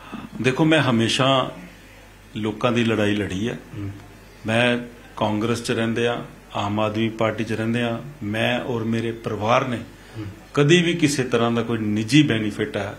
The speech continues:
Speaker 1: ਉਹ ਲੈਣ ਦੀ ਕੋਸ਼ਿਸ਼ ਨਹੀਂ ਕੀਤੀ, ਕਿਉਂਕਿ ਸੇਵਾ ਕਰਕੇ ਇਸ ਕੰਮ ਦੇ ਵਿੱਚ ਆਏ ਆ ਔਰ ਹਮੇਸ਼ਾ ਕੋਸ਼ਿਸ਼ ਕੀਤੀ ਹੈ ਕਿ ਜਿਸ ਵੀ ਲੈਵਲ 'ਤੇ ਤੁਸੀਂ ਰਹੋ,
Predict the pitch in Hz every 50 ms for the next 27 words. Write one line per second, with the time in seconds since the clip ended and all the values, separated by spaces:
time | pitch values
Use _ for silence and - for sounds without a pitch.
0 | - - - 143 123 110 104 104 101 98 104 101 101 117 107 - - 113 107 113
1 | 123 135 - 131 120 - - 131 127 127 123 120 117 117 123 123 127 123 120 120
2 | - - - - - - - - - - - - - - - - - - - 127
3 | 131 131 135 156 165 156 - 151 135 - - - 135 135 131 127 127 - - -
4 | - - - - 123 120 117 - - 120 113 110 113 107 117 113 117 110 113 -
5 | 98 95 95 98 110 120 135 139 139 139 120 95 104 101 101 107 104 101 - 127
6 | 127 123 - 117 101 - 117 113 - - 107 101 95 - 123 127 123 113 - -
7 | - - - - - - - - - - - - 143 139 143 - 101 131 147 143
8 | - 156 170 180 175 156 143 135 131 135 131 131 135 135 135 117 - 135 127 104
9 | 98 95 127 139 139 139 - -